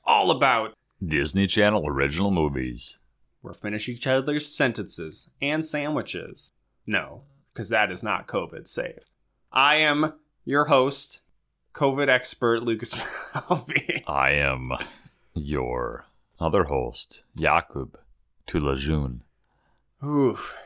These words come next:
Speaker 1: That was, uh, that was sadder than nine eleven right
Speaker 2: <laughs>
Speaker 1: there. All right, yes, we are back after quite a long time. Not for
Speaker 2: Not
Speaker 1: you
Speaker 2: really,
Speaker 1: guys.
Speaker 2: not for you. You haven't missed us.
Speaker 1: But Jacob and I have not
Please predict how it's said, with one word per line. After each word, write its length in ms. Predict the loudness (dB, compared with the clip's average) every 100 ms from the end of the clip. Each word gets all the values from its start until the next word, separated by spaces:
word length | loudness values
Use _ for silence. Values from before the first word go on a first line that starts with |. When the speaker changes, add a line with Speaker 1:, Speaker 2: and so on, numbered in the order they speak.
| -20 -20 _ -4
Speaker 1:
That 120 | 0
was, 220 | 0 -2
uh, 360 | -2 -2 -4 -8 _ _ _ -6
that 160 | 2 4
was 240 | 2 0
sadder 420 | 2 4 4 2
than 140 | 0 0
nine 260 | 0 2
eleven 400 | 0 2 2 2
right 300 | 2 2 2
Speaker 2:
<laughs> 100 | 0
Speaker 1:
there. 500 | 0 0 0 -2 -2 -12 _ -20 -20 -20 -20 _ -4 4
All 260 | 6 8
right, 260 | 6 6 6
yes, 280 | 4 4 4
we 160 | 6
are 160 | 6 6
back 400 | 6 6 6 4
after 380 | 2 2 0 0
quite 360 | 0 4 6
a 60 | 6
long 300 | 6 6 4
time. 520 | 2 2 4 4 0 -2
Not 260 | 0 0 2
for 40 | 2
Speaker 2:
Not 160 | 4
Speaker 1:
you 80 | 6
Speaker 2:
really, 220 | 6 8
Speaker 1:
guys. 100 | 6
Speaker 2:
not 180 | 4 4
for 100 | 4
you. 420 | 6 6 6 4
You 320 | 4 4 4 2
haven't 260 | 2 2 2
missed 280 | 2 2 4
us. 220 | 2 4
Speaker 1:
But 160 | 0 2
Jacob 340 | 4 4 4
and 100 | 4
I 240 | 4 4 2
have 260 | 0 -2
not 460 | 0 2 4 2